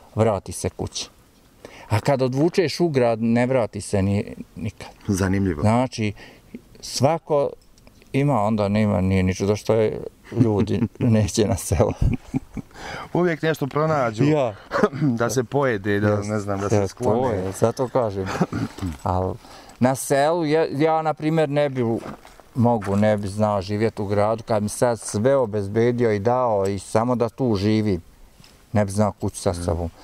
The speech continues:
Speaker 1: Ja imam svoj ritam ujutru kad ustajem, znači,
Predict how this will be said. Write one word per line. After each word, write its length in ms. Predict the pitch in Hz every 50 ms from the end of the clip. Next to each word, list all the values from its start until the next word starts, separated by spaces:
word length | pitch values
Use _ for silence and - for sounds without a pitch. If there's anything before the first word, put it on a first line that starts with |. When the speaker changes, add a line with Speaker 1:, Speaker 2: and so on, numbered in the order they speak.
| - - - - - -
Speaker 1:
Ja 100 | 113 104 110
imam 200 | 117 113 104 95
svoj 400 | - - - 113 110 107 98 95
ritam 500 | 101 104 104 - - 120 104 98 95 101
ujutru 320 | 101 98 92 - - -
kad 260 | - - 98 95 87
ustajem, 600 | 101 98 - - - 113 107 101 101 98 98 98 - - - - - - - - - - -
znači, 540 | - 95 92 95 - - - 92 90 87 85